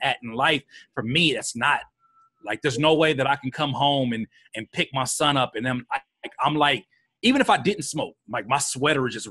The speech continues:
reeking of weed and I pick my son up and I'm holding him. I can't see that vision in this two thousand and eighteen. That makes no sense, absolutely. But when I was, you know, two thousand twelve, two thousand thirteen, Curtis,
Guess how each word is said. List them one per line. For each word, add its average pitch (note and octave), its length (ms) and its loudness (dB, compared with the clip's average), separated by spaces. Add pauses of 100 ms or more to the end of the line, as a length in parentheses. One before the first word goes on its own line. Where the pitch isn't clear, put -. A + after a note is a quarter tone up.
reeking D3+ 380 0
of B2 100 -4
weed D3 300 0
and B2 120 -4
I B2+ 60 -2
pick F3 240 -6
my C#3+ 140 -4
son D#3 280 -2
up D3 160 0
and C3+ 80 -4
I'm C3+ 120 -2
holding D#3 340 2
him. C3+ 60 -8 (320)
I F3 80 2
can't G#3+ 340 0 (160)
see A#3+ 360 2
that D3+ 220 4 (160)
vision F#3 400 2
in C#3+ 280 -2
this F#3 160 2
two G#3+ 160 -8
thousand E3+ 340 0
and D3 140 -6
eighteen. E3+ 400 -2
That F#3 160 -2
makes F3+ 240 -4
no E3 580 4
sense, G3 380 0
absolutely. E3+ 600 -4 (300)
But B2+ 60 -10
when C#3+ 140 -2
I E3+ 100 4
was, E3+ 400 0 (600)
you G3 100 0
know, D3 100 4
two G3 140 -2
thousand E3 380 2
twelve, F3+ 420 4
two F#3 120 -10
thousand F3 260 2
thirteen, F3+ 420 -2
Curtis, G3 320 2